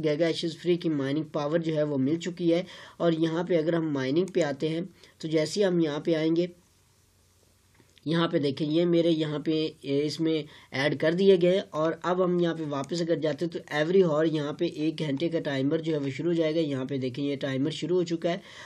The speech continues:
اور ایک گھنٹے کے بعد یہاں پہ ہم دوبارہ آئیں گے، تو ہم کو یہاں پہ فری کی جو بھی گیگا ایشز ہوگی، وہ مل جائے گی۔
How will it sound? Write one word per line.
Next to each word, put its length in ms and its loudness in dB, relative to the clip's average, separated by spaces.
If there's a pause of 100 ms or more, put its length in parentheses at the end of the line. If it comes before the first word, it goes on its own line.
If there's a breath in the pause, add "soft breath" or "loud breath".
(100)
اور 220 2
ایک 280 6
گھنٹے 280 2
کے 60 -4
بعد 200 0
یہاں 260 -2
پہ 120 -2
ہم 80 0
دوبارہ 360 -2
آئیں 240 -2
گے، 80 -2
تو 180 -6
ہم 100 -4
کو 100 -4
یہاں 240 -2
پہ 140 -4 (100)
فری 160 -4
کی 260 0 (340 loud breath)
جو 220 2
بھی 180 0
گیگا 200 2
ایشز 320 -2
ہوگی، 200 0
وہ 120 0
مل 240 -2
جائے 280 -10
گی۔ 100 -16